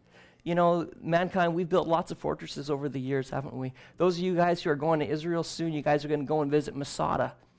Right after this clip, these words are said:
And Masada is gonna be, if you've ever seen it, there is an epic example of a siege ramp there.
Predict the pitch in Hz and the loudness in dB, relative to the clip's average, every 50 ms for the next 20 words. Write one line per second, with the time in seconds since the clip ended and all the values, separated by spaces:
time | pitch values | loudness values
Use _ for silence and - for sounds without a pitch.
0 | _ - - - - - - - - 156 160 151 - - 180 165 175 190 196 190 | _ -20 -20 -20 -20 -20 -10 -4 0 0 0 0 2 2 2 2 4 4 2 2
1 | - - 160 160 147 147 170 175 165 165 156 147 160 160 160 160 151 - - 151 | 2 0 0 -2 0 2 2 2 2 2 2 2 4 4 4 4 2 0 -2 -2
2 | 156 139 131 - - - 165 170 165 180 - - - 180 170 165 180 185 - - | -2 -2 -2 -4 -2 0 0 2 2 0 -2 -2 -4 -2 0 0 0 0 -2 -4
3 | - - - - 165 180 185 160 175 175 175 160 160 - - 117 143 143 139 131 | -12 -20 -4 0 2 4 4 6 4 4 4 2 0 -4 -2 0 0 0 0 -2
4 | - - _ _ _ _ _ - 185 208 208 - 208 - - - 156 139 135 165 | -6 -12 _ _ _ _ _ 0 0 2 2 0 -2 -2 -4 -6 -6 -4 2 2
5 | 170 170 175 165 - 170 180 - - 147 151 - - - - 156 151 139 131 135 | 4 4 4 2 0 0 0 0 0 -2 -2 -4 -6 -6 -6 -6 -6 -4 -2 0
6 | 131 120 120 - - - 123 120 123 123 - | 0 0 0 -2 -2 -2 -2 -2 -2 -4 -8